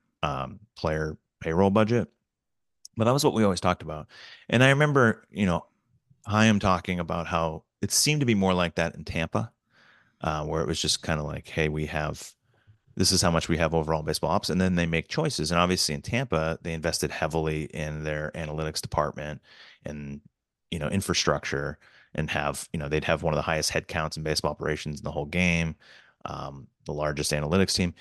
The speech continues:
And they chose to do that because of the return on that investment relative to, you know, three million dollars you may spend on a, on a reliever. You know, they figured we could get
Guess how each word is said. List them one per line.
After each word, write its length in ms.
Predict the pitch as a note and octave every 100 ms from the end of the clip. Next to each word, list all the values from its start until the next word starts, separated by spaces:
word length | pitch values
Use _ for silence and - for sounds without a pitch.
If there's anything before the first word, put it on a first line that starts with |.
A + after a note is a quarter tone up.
| - -
And 120 | - G#2+
they 100 | D#3+
chose 440 | - D3+ C#3+ -
to 100 | G2+
do 120 | F2+
that 200 | E2 E2
because 520 | F#2+ - F2 - - - - _
of 200 | G2 E2
the 80 | F2+
return 340 | E2+ - G#2+
on 80 | F#2+
that 120 | E2+
investment 500 | D#2+ E2 A2 - E2+
relative 520 | - E2+ E2+ - E2 -
to, 180 | -
you 280 | D#2 D2+ D#2
know, 200 | D2+ D2 - _ _
three 200 | - G#2+
million 260 | G2 F2 E2
dollars 260 | E2 D#2+ D#2+
you 60 |
may 100 | D#2
spend 260 | - - D#2+
on 100 | D#2
a, 180 | D2+ - -
on 140 | F2+
a 60 | D2+
reliever. 520 | D2+ D#2+ F2 D2+ D2 _ - _
You 60 | D#2
know, 60 | D#2
they 80 |
figured 380 | D#2+ F2 E2 D#2
we 80 | F2+
could 240 | - -
get 240 | - E2